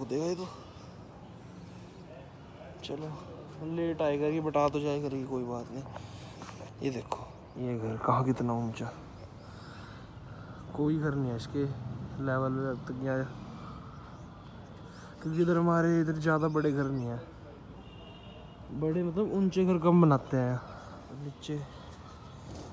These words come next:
अभी तो बढ़िया धूप आ रही है, but मेरे को तो लगता तो नहीं कि ज़्यादा, अगर ये और ऊंचा बनाएंगे फिर तो मुश्किल है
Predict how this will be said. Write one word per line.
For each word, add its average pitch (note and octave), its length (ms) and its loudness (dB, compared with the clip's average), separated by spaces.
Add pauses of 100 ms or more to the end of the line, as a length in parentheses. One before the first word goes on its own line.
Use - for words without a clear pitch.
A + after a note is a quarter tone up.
(140)
अभी D#3 220 2
तो E3 100 4
बढ़िया E3 280 8
धूप D3 260 4
आ C#3+ 100 8
रही C3+ 120 6
है, C#3 60 6
but C#3 160 4
मेरे C#3 180 6
को C#3+ 160 4
तो C#3+ 100 4
लगता C#3+ 300 6
तो C#3 140 4
नहीं A#2+ 120 4
कि B2+ 80 0
ज़्यादा, C#3 260 6 (2000)
अगर D#3 200 4
ये F3+ 60 8
और F3+ 280 12
ऊंचा F3 260 12
बनाएंगे E3 340 8
फिर D3+ 160 6
तो D3+ 140 6
मुश्किल D3 320 6
है C3 80 6